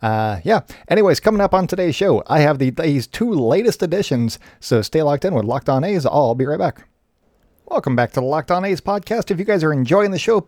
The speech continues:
make sure to subscribe wherever you like hearing podcasts. Tell a friend, because we have A's coverage for you guys every day this offseason. So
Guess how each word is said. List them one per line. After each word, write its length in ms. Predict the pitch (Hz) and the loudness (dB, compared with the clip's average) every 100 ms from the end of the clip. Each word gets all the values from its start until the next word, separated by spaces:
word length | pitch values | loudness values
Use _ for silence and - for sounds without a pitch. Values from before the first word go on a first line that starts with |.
| - | -6
make 160 | 359 | -4
sure 140 | - 170 | 0 0
to 60 | |
subscribe 440 | - 110 - 139 117 | 0 -4 2 4 4
wherever 240 | 175 196 | 2 2
you 80 | 131 | 4
like 160 | 117 | 2
hearing 240 | 107 123 107 | 2 0 2
podcasts. 460 | 123 131 147 135 | 0 0 2 0
Tell 220 | - 294 151 | 0 0 2
a 40 | |
friend, 400 | - 156 151 143 - | 2 2 2 0 -2
because 260 | 127 143 | -2 0
we 140 | 123 208 | 0 0
have 240 | 165 165 | 0 0
A's 220 | 180 180 | 0 -2
coverage 460 | 156 180 165 165 - | 0 0 0 -2 -4
for 180 | - 175 | -4 -2
you 100 | 165 | 0
guys 300 | 156 147 117 - | 0 0 -2 -4
every 480 | 196 180 123 120 110 | -4 -2 -2 -2 -2
day 380 | 98 143 139 | 0 2 2
this 220 | 101 120 127 | 0 -2 0
offseason. 560 | 123 107 143 110 98 | 0 2 -2 -4 -6
So 260 | - 117 | 0 0